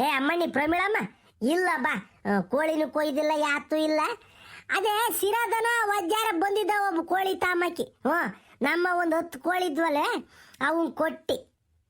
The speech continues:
ಹಂಗಾರೆ ಕೋಳಿಗಳ್ನು ಮಾರ್ದೇನು?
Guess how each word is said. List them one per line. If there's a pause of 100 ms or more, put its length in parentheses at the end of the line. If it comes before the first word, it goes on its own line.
(420)
ಹಂಗಾರೆ
ಕೋಳಿಗಳ್ನು
ಮಾರ್ದೇನು?